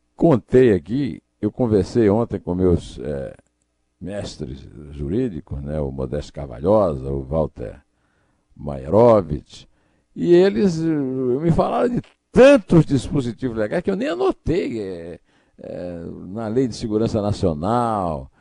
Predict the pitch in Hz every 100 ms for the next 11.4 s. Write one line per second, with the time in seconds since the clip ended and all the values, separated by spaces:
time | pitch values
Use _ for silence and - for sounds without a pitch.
0 | _ _ - 104 - 135 120 101 101 110
1 | 85 104 104 104 92 98 82 80 92 -
2 | 73 76 113 107 - 92 101 _ - -
3 | - 131 120 113 120 101 110 101 98 80
4 | 71 - 123 107 95 76 _ _ - 101
5 | 101 131 123 110 - 104 85 - 107 107
6 | 90 76 92 82 85 64 71 101 110 92
7 | 85 87 90 - 82 67 - 60 60 76
8 | _ _ _ _ _ - 143 165 175 208
9 | 214 196 247 254 208 214 180 226 - _
10 | _ _ - 151 117 120 - 127 156 190
11 | 151 110 -